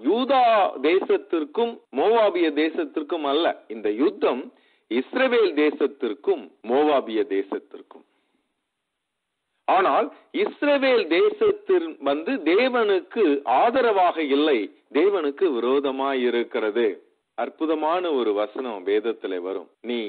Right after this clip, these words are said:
ஆசீர்வதிக்கிறவர்களை நான் ஆசீர்வதிப்பேன்னுட்டு." ஆபிரகாமுக்கு கொடுத்த வாக்குத்தத்தம் அது. அப்போ தேவனுக்கு விரோதமாக இருந்தும் யோசேபாத்தோடு தோழமை பூண்டதினால்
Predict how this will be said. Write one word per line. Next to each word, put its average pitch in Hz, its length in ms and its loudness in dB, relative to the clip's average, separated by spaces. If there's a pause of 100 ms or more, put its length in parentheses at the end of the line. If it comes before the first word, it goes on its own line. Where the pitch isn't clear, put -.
(120)
ஆசீர்வதிக்கிறவர்களை 151 1500 -2
நான் 104 220 -6
ஆசீர்வதிப்பேன்னுட்டு." 104 1160 -6 (140)
ஆபிரகாமுக்கு 123 760 -4
கொடுத்த 104 380 -6
வாக்குத்தத்தம் 98 720 -8
அது. 87 220 -14 (140)
அப்போ 160 340 -2 (1120)
தேவனுக்கு 269 1000 0
விரோதமாக 226 880 2
இருந்தும் 180 720 0 (320)
யோசேபாத்தோடு 208 1500 2
தோழமை 208 640 2
பூண்டதினால் 147 920 -2